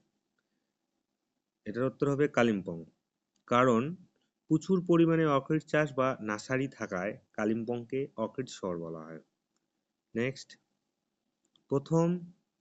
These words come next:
প্রজন্মের কম্পিউটার বা ফার্স্ট জেনারেশন প্রধানত কি ব্যবহার হতো? প্রথম প্রজন্মের কম্পিউটারে কি ব্যবহার করা হতো?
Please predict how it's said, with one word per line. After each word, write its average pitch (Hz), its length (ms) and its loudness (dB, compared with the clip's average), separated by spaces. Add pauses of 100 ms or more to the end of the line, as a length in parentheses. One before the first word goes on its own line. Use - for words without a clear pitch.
(300)
প্রজন্মের 139 580 2
কম্পিউটার 117 720 -2
বা 98 120 -2
ফার্স্ট 110 440 -6
জেনারেশন 113 640 -6 (260)
প্রধানত 107 420 -4 (340)
কি 156 180 -4
ব্যবহার 92 320 0
হতো? 82 320 -12 (880)
প্রথম 131 420 -4
প্রজন্মের 123 560 -2
কম্পিউটারে 120 500 -2
কি 156 360 -4
ব্যবহার 101 340 0
করা 92 240 -6
হতো? 85 300 -12